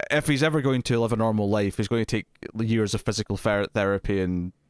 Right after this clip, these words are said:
whatnot to get there. Um, eh, so it's just this dark thing where,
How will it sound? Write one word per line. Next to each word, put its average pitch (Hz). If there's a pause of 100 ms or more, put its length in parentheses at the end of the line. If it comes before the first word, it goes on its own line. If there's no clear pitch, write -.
whatnot 98
to -
get 98
there. 90 (680)
Um, 78 (260)
eh, -
so 165
it's 165
just 208
this 180
dark 156
thing 139
where, 120